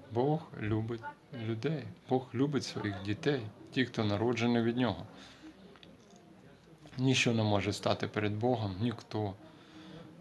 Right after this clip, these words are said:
ніякі обставини, ніщо в цьому світі не може сказати Богу, щоб Він припинив нас любити. Ніщо не може вплинути на Бога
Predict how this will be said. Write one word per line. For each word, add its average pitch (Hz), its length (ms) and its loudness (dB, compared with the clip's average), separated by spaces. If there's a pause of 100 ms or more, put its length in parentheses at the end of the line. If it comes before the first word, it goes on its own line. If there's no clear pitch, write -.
(120)
ніякі 113 420 6
обставини, 104 680 6
ніщо 127 680 4
в 87 120 -2
цьому 101 320 0
світі 120 540 0 (1400)
не 117 120 2
може 113 320 4
сказати 107 440 2
Богу, 117 360 4
щоб 107 240 -2
Він 107 120 0
припинив 110 460 2
нас 104 280 0
любити. 107 400 -4 (580)
Ніщо 127 360 4
не 117 100 6
може 104 280 2
вплинути 123 520 4
на 107 120 4
Бога 131 400 -2